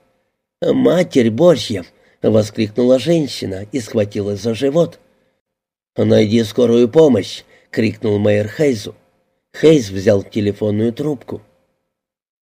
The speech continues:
"Мой ребёночек сейчас родится", нежно сказала женщина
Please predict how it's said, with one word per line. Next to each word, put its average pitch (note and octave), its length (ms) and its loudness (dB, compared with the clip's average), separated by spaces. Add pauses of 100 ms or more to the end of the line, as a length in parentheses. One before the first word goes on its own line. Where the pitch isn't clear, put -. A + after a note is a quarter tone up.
"Мой A2 320 4
ребёночек B2 760 2
сейчас G#2 640 -4
родится", C3 640 -2 (360)
нежно G2+ 480 -2
сказала G#2 500 -2
женщина A2 680 -4